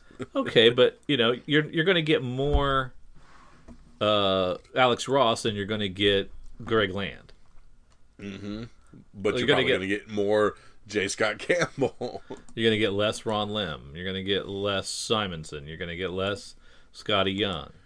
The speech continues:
Speaker 1: Ribic. Well, you might get a lot of Ribic. I don't know. You're
Speaker 2: It's
Speaker 1: right.
Speaker 2: the
Speaker 1: It's, it's a challenge.
Speaker 2: Yeah.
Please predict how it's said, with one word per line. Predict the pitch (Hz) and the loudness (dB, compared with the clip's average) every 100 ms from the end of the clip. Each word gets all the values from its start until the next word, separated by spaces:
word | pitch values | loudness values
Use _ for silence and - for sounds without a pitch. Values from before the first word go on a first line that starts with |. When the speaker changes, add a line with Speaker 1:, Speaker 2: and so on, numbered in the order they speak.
| _ - _ _ - - - - | _ -20 _ _ -20 -20 -16 -4
Speaker 1:
Ribic. | 110 80 57 - - - | -2 -2 -10 -16 -20 -10
Well, | 120 110 | -4 -4
you | |
might | 98 87 | -4 -8
get | 78 | -10
a | 69 | -12
lot | 62 | -12
of | |
Ribic. | 55 - | -16 -10
I | 95 | -8
don't | 85 64 | -8 -10
know. | 57 - - - - | -16 -20 -20 -20 -14
You're | 90 127 | -4 2
Speaker 2:
It's | 147 | 4
Speaker 1:
right. | 123 | 4
Speaker 2:
the | 110 | 2
Speaker 1:
It's, | - | -2
it's | 98 104 | -2 -4
a | 104 | -4
challenge. | - 85 57 - - - - | -4 -6 -6 -14 -20 -20 -2
Speaker 2:
Yeah. | 101 90 | 0 0